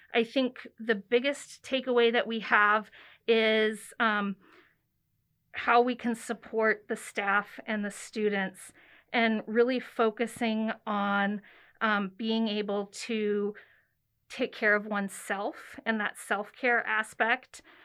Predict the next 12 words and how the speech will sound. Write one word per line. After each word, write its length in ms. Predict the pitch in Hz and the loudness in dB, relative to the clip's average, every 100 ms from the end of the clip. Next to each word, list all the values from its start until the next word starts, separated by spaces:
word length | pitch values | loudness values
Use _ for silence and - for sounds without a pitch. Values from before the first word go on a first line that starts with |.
| - | -6
Um, 340 | - 226 208 - _ _ _ _ _ _ _ _ _ _ _ _ _ _ - - _ - _ - | 0 2 2 -4 _ _ _ _ _ _ _ _ _ _ _ _ _ _ -20 -20 _ -20 _ -4
in 120 | 254 | 2
my 260 | 254 254 254 | 4 4 2
fourteen 480 | 254 294 277 285 262 | 0 -2 0 2 2
years 240 | 254 233 | 2 0
as 140 | 240 226 | -2 -6
a 60 | |
school 380 | 214 - 247 240 | -8 -6 -2 2
nurse, 400 | 220 208 208 208 - 190 - - | 4 2 2 -4 -14 -14 -6 2
um, 400 | 226 214 208 208 - - - | 4 4 2 -2 -10 -20 -8
you 160 | 240 226 | -2 2
know, 240 | 208 | 2